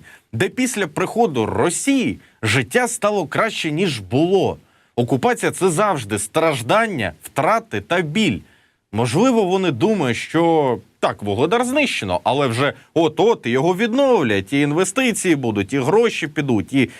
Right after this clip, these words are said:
виплати, пенсії, і все, і все, і все. У мене тоді для них невтішні новини. Авдіївка захоплена ще на початку цього року.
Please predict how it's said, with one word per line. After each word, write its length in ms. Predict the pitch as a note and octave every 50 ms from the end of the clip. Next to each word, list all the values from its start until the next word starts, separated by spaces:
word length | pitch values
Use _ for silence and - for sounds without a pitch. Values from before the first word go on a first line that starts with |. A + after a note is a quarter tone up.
| - _ _
виплати, 500 | C#3+ G#3 A#3+ A#3 - C3 A#2 - - B2+
пенсії, 600 | A#2+ - A3+ A#3 A3 F#3+ C#3+ - - - A#2+ A#2
і 20 | A2+
все, 260 | - - A3+ A#3 A3
і 40 | G3+
все, 240 | - - G3+ G3+
і 40 | G3+
все. 300 | G3 - - D4 D4 B3+ - - _ -
У 60 | C#3
мене 380 | D#3+ F3+ A3+ C4 C4+ C4 B3+ A#3+
тоді 280 | - A3+ A3 F3 A3
для 220 | F3+ E3+ E3+ F3+ F#3
них 260 | G#3 A#3+ - - D#3+
невтішні 640 | E3+ F#3+ F#3 - - F3+ G3+ G3+ - - G3 F#3+ F#3+
новини. 500 | G3 G3 D#3+ B2+ B2+ D#3 F3+ D#3+ A2 - - _ _ _ _ _ _ _
Авдіївка 720 | - D3 C#3 B2 A2 - G3+ A#3+ G#3+ - - - - F2+ D#2+
захоплена 640 | F#2+ F#2+ C#3+ D3+ - B3 B3 A#3 A#3 G#3+ G3 F#3 E3+
ще 180 | - - F#3+ G3
на 100 | G3 D3+
початку 440 | - - - - E3+ E3 - C#3
цього 300 | A2+ - D3 B2 B2+ C3+
року. 300 | C3 A#2+ G2 - - -